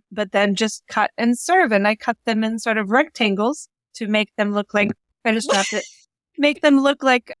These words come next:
Speaker 2: Ooh,
Speaker 1: very pudgy
Speaker 2: yes.
Speaker 1: fingers. I mean, let's face it, uh, nobody wants to just have a,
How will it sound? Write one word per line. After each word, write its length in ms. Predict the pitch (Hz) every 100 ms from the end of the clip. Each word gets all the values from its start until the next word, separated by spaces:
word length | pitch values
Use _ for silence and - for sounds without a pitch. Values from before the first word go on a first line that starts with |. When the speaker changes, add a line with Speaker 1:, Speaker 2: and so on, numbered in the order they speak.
| _ - - - - _ _
Speaker 2:
Ooh, 140 | 160 165
Speaker 1:
very 280 | 539 453 330
pudgy 340 | - 269 233
Speaker 2:
yes. 140 | 233 -
Speaker 1:
fingers. 560 | 208 196 202 196 - -
I 100 | 269
mean, 220 | 302 302
let's 240 | 294 302 -
face 280 | 233 208 -
it, 140 | 214
uh, 160 | 226 240
nobody 400 | 269 269 262 247
wants 360 | 214 214 -
to 80 | 208
just 240 | 185 202
have 180 | 214 220
a, 140 | 208